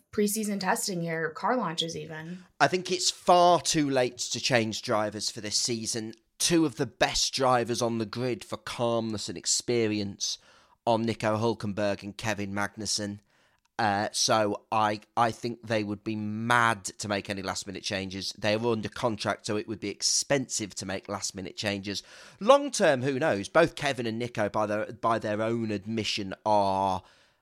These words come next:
Speaker 2: closer to the end of their F one careers than the start. But there's two factors there. Number one, Nico in particular had a very good season last year.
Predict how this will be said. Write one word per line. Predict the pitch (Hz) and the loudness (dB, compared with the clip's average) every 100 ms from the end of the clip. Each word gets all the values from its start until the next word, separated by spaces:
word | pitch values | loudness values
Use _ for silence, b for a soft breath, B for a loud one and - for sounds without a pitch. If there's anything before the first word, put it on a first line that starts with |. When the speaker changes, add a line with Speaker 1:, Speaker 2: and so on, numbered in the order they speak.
| b b | b b
Speaker 2:
closer | - 127 131 131 - 123 | -4 2 4 4 2 0
to | - | -2
the | 107 110 | -2 0
end | 120 127 117 | 0 0 -2
of | 113 - | -4 -2
their | 98 95 | -2 -2
F | 95 107 | -4 -4
one | 101 | -4
careers | - 101 98 92 | -4 -4 -4 -4
than | - 92 | -6 -6
the | |
start. | - - 123 110 90 60 - - b b 120 110 | -2 0 2 0 0 -2 -6 -14 b b -18 2
But | 202 160 90 117 - - - - _ - | 6 8 6 0 -2 -2 -2 -4 _ -6
there's | 131 | -2
two | - 190 196 | 0 0 2
factors | 131 - - 98 | 2 2 -2 -6
there. | 101 92 | -4 -2
Number | 120 131 | -2 -6
one, | 117 131 160 165 131 104 b - | -2 2 4 2 -2 -6 b -4
Nico | 156 202 165 123 | 0 2 4 4
in | |
particular | 101 - 156 113 101 | 0 -4 -2 0 0
had | 110 | 0
a | 110 | -2
very | 95 139 143 117 | 0 4 6 4
good | 95 127 110 | 0 0 2
season | - 131 135 107 95 | 0 0 -2 -4 -6
last | 87 - - | -6 -6 -6
year. | 92 80 64 | -4 -4 -6